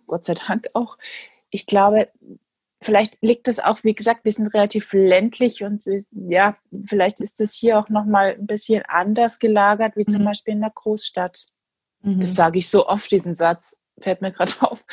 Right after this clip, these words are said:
Speaker 1: Aber
Speaker 2: Ja.
Speaker 1: es ist, es ist, glaub ich, aber oft auch so.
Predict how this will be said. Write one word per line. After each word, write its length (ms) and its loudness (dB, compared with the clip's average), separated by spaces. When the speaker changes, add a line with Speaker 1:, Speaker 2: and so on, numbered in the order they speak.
Speaker 1:
Aber 180 4
Speaker 2:
Ja. 60 6
Speaker 1:
es 120 -2
ist, 240 -8
es 160 -2
ist, 440 -8
glaub 260 2
ich, 160 -8
aber 240 -6
oft 220 -12
auch 180 -8
so. 300 -8